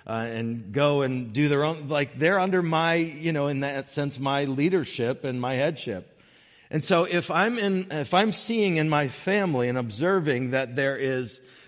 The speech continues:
gossip or slander among my children where they might be speaking ill of each other behind each other's backs, what kind of father would sit back and say, "Hey, that's fine. Just go ahead,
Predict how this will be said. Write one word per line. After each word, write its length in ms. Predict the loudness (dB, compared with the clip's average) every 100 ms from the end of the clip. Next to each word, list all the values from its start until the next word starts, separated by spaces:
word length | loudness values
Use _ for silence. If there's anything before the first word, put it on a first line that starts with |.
| -10
gossip 600 | 0 2 2 0 -2 -4 -2
or 200 | -4 -4
slander 1000 | -6 -4 -2 2 2 2 2 0 -2 -6 -16 -20 -2
among 560 | 0 2 2 2 -2 0
my 180 | 0
children 640 | 0 -2 2 2 2 0 2
where 140 | 2
they 180 | 2 2
might 240 | 0 -2 -2
be 100 | -4
speaking 680 | -6 -6 -4 -2 0 0
ill 320 | 0 0 2 0
of 160 | -2
each 280 | -4 -4 -6
other 300 | -2 0 0
behind 420 | -2 -2 -2 -2
each 140 | -2 -2
other's 260 | -2 -4
backs, 460 | -2 2 2 2 -4 -20 -20 -12
what 320 | 2 2 2
kind 220 | -2 -2 -2
of 100 | -4
father 580 | 0 2 4 4 2
would 240 | 2 -2 -4
sit 360 | -4 -2 0
back 260 | 2 0 0
and 120 | -6
say, 180 | -6 -6
"Hey, 140 | -6
that's 240 | -6 -10 -10
fine. 500 | -12 -8 -8 -10 -14
Just 240 | -16 -18 -16
go 100 | -14
ahead, 340 | -12 -12 -14